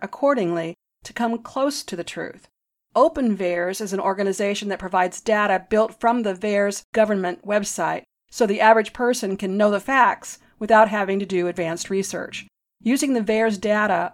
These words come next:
Open vaers revealed through October fifteenth, twenty twenty-one, a total of one million six hundred and forty-eight thousand nine hundred and eleven reports of vaccine adverse events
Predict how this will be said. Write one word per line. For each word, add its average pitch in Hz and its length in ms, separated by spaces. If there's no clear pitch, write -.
Open 247 340
vaers 180 360
revealed 190 540
through 233 180
October 226 420
fifteenth, 269 680
twenty 180 260
twenty-one, 180 760
a 202 100
total 262 440
of 180 260
one 190 260
million 240 520
six - 320
hundred 202 340
and 170 140
forty-eight 208 500
thousand 220 540
nine 208 320
hundred 233 320
and 196 140
eleven 185 400
reports 240 500
of 175 140
vaccine 240 720
adverse 196 580
events 208 680